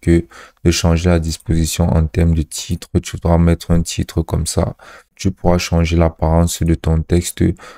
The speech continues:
Et tu pourras même faire en sorte d'y ajouter des liens en venant cliquer là, ici. Ensuite, tu pourras aussi ajouter ou retirer du texte, par exemple, en supprimant directement. Et aussi, tu pourras changer la police ou bien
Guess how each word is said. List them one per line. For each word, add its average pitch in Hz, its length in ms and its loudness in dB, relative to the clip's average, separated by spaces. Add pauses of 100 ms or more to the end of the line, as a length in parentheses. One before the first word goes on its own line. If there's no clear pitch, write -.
(200)
Et 101 60 2
tu - 140 -4
pourras 92 320 0
même 92 260 4
faire 87 140 0
en 85 80 2
sorte 90 280 0
d'y 87 200 0
ajouter 82 400 0
des 82 140 4
liens 82 340 4
en 82 120 0
venant 82 280 2
cliquer 82 260 -2
là, 82 160 4 (100)
ici. - 360 -10 (680)
Ensuite, 95 320 -2
tu - 140 -2
pourras 92 240 4
aussi 90 340 0
ajouter 87 440 2
ou 90 120 6
retirer 87 440 2
du 85 160 0
texte, 87 420 0
par 85 220 2
exemple, 85 420 0
en 82 180 2
supprimant 85 600 2
directement. 80 760 2 (420)
Et 123 200 4
aussi, 92 340 0
tu - 140 -6
pourras 87 240 0
changer 82 340 0
la 82 160 2
police 82 520 -2
ou 85 60 -2
bien 85 300 4